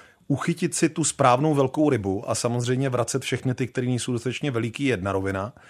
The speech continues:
A potom to mít kompletní sbírku všech těch příšerek je druhá rovina. A oba dva tyhle ty stimuly jsou obrovsky silný,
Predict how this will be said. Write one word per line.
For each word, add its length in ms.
A 80
potom 360
to 100
mít 180
kompletní 500
sbírku 380
všech 200
těch 140
příšerek 580
je 120
druhá 320
rovina. 280
A 160
oba 220
dva 140
tyhle 300
ty 140
stimuly 420
jsou 260
obrovsky 380
silný, 460